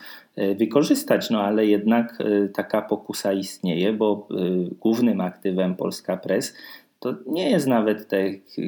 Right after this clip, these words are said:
kilkaset tytułów lokalnych w skali Polski, które pewnie teraz, e, przejdą na taką turboprawicową narrację, stracą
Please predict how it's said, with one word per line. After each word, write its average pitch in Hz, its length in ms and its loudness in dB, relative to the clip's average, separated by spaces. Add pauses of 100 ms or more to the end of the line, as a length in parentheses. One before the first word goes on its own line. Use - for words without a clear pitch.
kilkaset 95 840 -4
tytułów 95 680 0
lokalnych 90 640 -2
w - 40 -16
skali 90 360 -4
Polski, - 540 -6
które 90 320 -4
pewnie 87 360 -4
teraz, 82 400 -2 (400)
e, 104 120 -2
przejdą 98 420 2
na 90 180 2
taką 95 360 -2
turboprawicową 95 1160 2
narrację, 92 880 2
stracą 90 840 -2